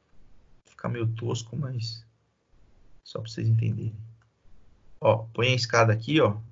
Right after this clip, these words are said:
Certo? Ó, tem escada aqui. Aí, ó, que legal.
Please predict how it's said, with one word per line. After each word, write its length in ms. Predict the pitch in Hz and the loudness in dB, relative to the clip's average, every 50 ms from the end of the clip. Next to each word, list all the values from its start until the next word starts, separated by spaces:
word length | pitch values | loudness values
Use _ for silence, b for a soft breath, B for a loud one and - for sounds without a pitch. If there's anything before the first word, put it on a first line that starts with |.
| - _ _ _ _ _ _ _ - - - - - - - - - - - - - - _ - - - - - - - - - - - - - - - - - - - - - - - | -20 _ _ _ _ _ _ _ -20 -20 -20 -20 -20 -20 -20 -20 -20 -20 -20 -20 -20 -20 _ -20 -20 -20 -20 -20 -20 -20 -18 -16 -16 -14 -14 -16 -16 -18 -20 -20 -20 -20 -20 -20 -18 2
Certo? 340 | - 120 131 139 135 - | 6 8 8 8 6 0
Ó, 60 | 101 113 - - - | -6 -6 -8 -12 -10
tem 140 | - 110 107 | -6 -4 -2
escada 360 | 107 - - - 107 107 107 | -2 -2 2 2 4 4 4
aqui. 480 | 110 113 - - 120 127 147 180 185 - - _ _ _ _ _ _ _ _ _ _ - | 2 -2 -2 -4 -2 0 0 -2 -2 -4 -10 _ _ _ _ _ _ _ _ _ _ 0
Aí, 180 | 107 110 131 | 2 4 6
ó, 80 | 143 139 | 6 6
que 100 | 113 143 | 6 4
legal. 400 | 139 127 110 117 110 104 - | 2 6 8 8 8 8 6